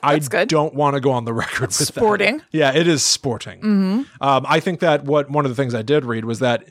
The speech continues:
Speaker 1: Alfred Hitchcock may have changed some of his release plans
Speaker 2: Mm.
Speaker 1: after seeing what happened in the backlash to Peeping Tom.
Speaker 2: Interesting.
Speaker 1: He did not hold advanced screenings for Psycho, and some theorize it's because word had started to come out from, about Peeping Tom from an advanced screening
Speaker 2: Okay.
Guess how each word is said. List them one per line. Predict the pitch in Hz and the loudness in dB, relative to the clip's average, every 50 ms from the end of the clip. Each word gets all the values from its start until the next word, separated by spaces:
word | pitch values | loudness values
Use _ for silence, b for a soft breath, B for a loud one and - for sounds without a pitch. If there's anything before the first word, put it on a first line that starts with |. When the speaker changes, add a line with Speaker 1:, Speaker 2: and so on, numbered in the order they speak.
| b b b b b b b - | b b b b b b b -2
Speaker 1:
Alfred | 127 143 - - 147 113 | 0 0 0 0 0 0
Hitchcock | 135 135 - - - 123 120 117 - | 0 0 0 0 0 0 0 0 -4
may | 127 120 120 123 135 135 131 135 | -8 -8 -4 0 2 2 2 2
have | 123 110 123 127 117 117 117 113 107 104 120 - - | 0 -2 -2 -2 0 0 -2 -4 -6 -8 -12 -12 -8
changed | - - 127 123 123 117 - - | -6 -4 -2 -2 -2 -2 -2 -2
some | 139 120 | -2 -2
of | 110 104 | -4 -4
his | 117 120 113 107 | -4 -4 -4 -6
release | 113 110 107 104 120 131 147 - | -6 -8 -6 -4 -2 -2 -2 -2
plans | - - - 120 95 87 80 71 - - - | -4 -6 -6 -6 -6 -6 -8 -10 -12 -10 -6
Speaker 2:
Mm. | 196 190 214 233 226 202 | -4 -4 -2 -2 -4 -4
Speaker 1:
after | 107 110 135 120 | -4 -4 -2 -2
seeing | - - 127 117 110 | -2 -2 -2 -4 -2
what | 110 113 113 - | -2 -4 -4 -4
happened | - - - 147 151 - 113 92 90 87 | -6 -4 -4 -4 -4 -4 -6 -8 -8 -10
in | 98 120 113 | -10 -10 -8
the | 113 | -6
backlash | - - 120 135 151 - - 107 90 85 82 - - | -4 -2 -2 -2 -2 -4 -6 -6 -6 -6 -6 -8 -10
to | - | -10
Peeping | - - 107 - 107 101 98 - | -10 -12 -12 -12 -12 -12 -12 -8
Tom. | - 95 92 92 - - - - - | -6 -6 -6 -6 -6 -8 -10 -8 -6
Speaker 2:
Interesting. | 180 196 202 - 196 180 - - - 151 151 | -6 -6 -4 -4 -4 -4 -4 -2 0 0 0
Speaker 1:
He | |
did | 139 123 139 131 110 107 | 2 2 0 0 0 -2
not | 120 123 120 120 120 113 | -4 -2 -2 -2 -2 -2
hold | 104 117 120 117 | -4 -4 -4 -4
advanced | 113 104 110 113 107 104 - - | -6 -6 -6 -8 -6 -6 -6 -6
screenings | - 123 117 113 107 98 98 - | -6 -6 -6 -6 -8 -8 -10 -8
for | - 120 | -6 -6
Psycho, | 104 - 131 117 110 - 107 92 95 98 | -2 -2 -2 -2 -2 -2 -4 -4 -4 -4
and | 101 113 113 | -6 -6 -4
some | 113 - 135 120 113 | -2 -2 -2 -2 -2
theorize | - 131 120 113 107 104 107 107 113 | -2 -2 0 0 0 -2 -2 -4 -8
it's | 104 - | -10 -8
because | - 123 - - - 143 135 120 110 104 98 - b b b b b b b b _ _ | -8 -8 -8 -4 -2 0 0 0 0 -2 -6 -10 b b b b b b b b _ _
word | 127 123 131 147 147 139 131 120 | -6 0 2 4 4 4 4 2
had | 127 117 | -2 -2
started | - - 135 120 110 | 0 0 0 0 -2
to | 117 - | -4 -4
come | - 151 135 120 | 0 0 0 2
out | 120 120 117 104 - | 2 0 0 -2 -4
from, | - 123 - - | -8 -8 -6 -6
about | 123 - 120 113 - | -4 -2 -2 -4 -4
Peeping | 123 123 123 117 113 107 | -6 -8 -6 -8 -10 -6
Tom | - 131 117 110 104 | -4 -2 -2 -4 -6
from | - - - 165 151 143 135 | -10 -4 0 0 2 2 0
an | 127 120 | -2 -4
advanced | 113 110 117 117 120 117 107 - | -6 -4 -4 -4 -4 -4 -4 -6
screening | - - 131 110 107 110 107 104 - | -6 -6 -8 -8 -8 -10 -8 -4 -2
Speaker 2:
Okay. | - 214 - 202 170 170 | -2 -2 -2 -2 -4 -4